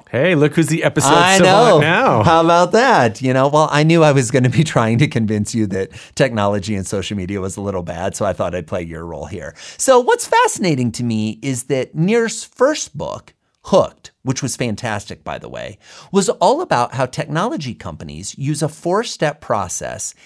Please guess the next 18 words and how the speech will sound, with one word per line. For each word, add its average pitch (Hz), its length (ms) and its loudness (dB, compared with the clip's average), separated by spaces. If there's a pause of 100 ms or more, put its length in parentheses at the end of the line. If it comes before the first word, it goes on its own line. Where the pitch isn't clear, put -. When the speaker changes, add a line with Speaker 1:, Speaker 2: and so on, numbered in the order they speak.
(120)
Speaker 2:
embedded 170 640 0
into 165 180 -2
their 151 200 -2
products - 720 -4 (260)
to - 140 -8
subtly 214 720 -2
encourage 107 800 -4
customer 95 500 -8
behavior. 87 600 -12 (340)
Another 123 320 0
way 131 140 -2
to 127 100 -4
put 139 220 -6
that, 165 340 -4 (280)
to 123 100 -2
get 104 280 -6
you 95 120 -6
addicted. - 580 -12